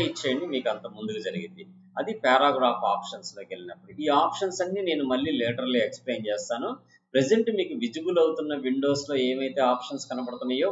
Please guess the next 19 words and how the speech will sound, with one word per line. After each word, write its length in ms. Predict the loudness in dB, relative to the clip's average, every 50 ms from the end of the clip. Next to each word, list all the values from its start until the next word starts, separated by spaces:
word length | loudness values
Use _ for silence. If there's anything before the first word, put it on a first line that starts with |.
| 4 4
వాటి 220 | 4 4 4 2 0
గురించే 300 | -2 -2 -2 0 -2 0 0 0
డిస్కస్ 380 | -2 -2 -4 -4 -4 -4 -6 -6
చేస్తాను. 400 | -8 -8 -8 -10 -10 -12 -12 -14 -20 _ _ _ _ _ _ _
So 120 | 0 4 4 4
ఇప్పుడు 180 | 4 2 -2 2 4
పారాగ్రాఫ్ 480 | 4 6 6 4 4 4 4 2 2 0 0
నేను 140 | 0 0 0 0
జస్టిఫై 380 | -2 -2 -6 -4 0 2 2 4 2
చేశాను, 300 | 0 0 0 -2 -2 -2 -2 -2
ఫస్ట్ 240 | -4 -4 -4 -2 0
లైన్ 160 | 2 2 2 2 2
ముందుకు 240 | 2 4 4 2 2 0
తీసుకెళ్లాను. 460 | -2 -4 -6 -6 -4 -4 -4 -6 -8 _ _ _ _ _ _ -2 2
ఈ 20 | 2 2 4 4
పారాగ్రాఫ్ 600 | 4 4 6 4 4 4 4 2 2 2 2 2 2
ఆప్షన్‌లోనే 480 | 2 2 -2 -4 -2 0 2 2 2 0 2 0
ఫస్ట్ 260 | 0 -2 -2 -4 -4 -2 0
లైన్ని 360 | 2 4 4 4 4 2